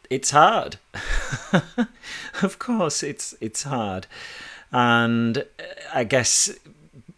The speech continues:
by doing that, I've demonstrated to you that I really do understand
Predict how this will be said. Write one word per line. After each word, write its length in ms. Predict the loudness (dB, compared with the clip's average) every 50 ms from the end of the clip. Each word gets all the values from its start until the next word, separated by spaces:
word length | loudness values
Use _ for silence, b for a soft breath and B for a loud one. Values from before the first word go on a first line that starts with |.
| _ _ -20 -20 -20 _ _ _ _ _ 2
by 160 | 4 4 6
doing 340 | 6 4 2 2 2 2 0
that, 260 | 2 2 0 0 -2 -6 _ _ -8
I've 320 | -6 -4 -4 -4 -4 -4
demonstrated 720 | -4 -4 -2 -2 -2 -4 -4 -2 -2 -4 -4 -4 -8 -10 -8
to 120 | -8 -8
you 340 | -6 -4 -4 -2 -2 -2 -4
that 440 | -4 -4 -2 -2 0 0 -2 -2 -4
I 160 | -4 -4 -4
really 360 | -4 -4 -4 -6 -6 -6 -8 -8
do 340 | -6 -6 -4 -4 -4 -6
understand 800 | -6 -8 -8 -6 -6 -6 -6 -6 -4 -4 -4 -4 -4 -4 -6 -8